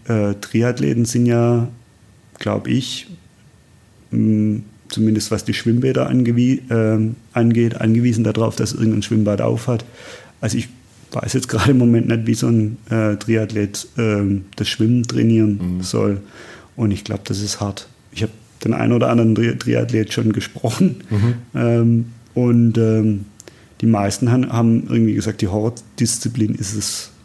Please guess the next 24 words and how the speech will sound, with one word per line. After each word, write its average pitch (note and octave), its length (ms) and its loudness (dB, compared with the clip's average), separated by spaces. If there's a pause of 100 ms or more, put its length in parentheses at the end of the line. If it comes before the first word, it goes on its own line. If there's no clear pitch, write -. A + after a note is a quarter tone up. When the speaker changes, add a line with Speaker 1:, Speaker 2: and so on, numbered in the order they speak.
Speaker 1:
Schwimmen A2 500 0 (520)
beim G#2+ 240 -6
Triathlon. G#2 600 -4
Also G2+ 160 -6
das F#2+ 200 -8
wäre F#2+ 120 0
Speaker 2:
Ja. F2+ 60 -2
Speaker 1:
der C2+ 120 0
absolute G#2+ 480 -2
Scheiß. - 500 -4 (760)
Das - 120 -6
kann B2 140 2
ich A2+ 60 6
nachvollziehen, A#2+ 760 0
weil G#2 100 2
ich G2+ 180 -4 (960)
Speaker 2:
Kann - 160 -10
jetzt E2+ 120 -8
auch E2+ 100 -6
nicht G2 160 -4
schnell G2+ 220 -8
schwimmen, G2 380 -6
Speaker 1:
Ich D3+ 120 0
Speaker 2:
ohne, G2 500 -4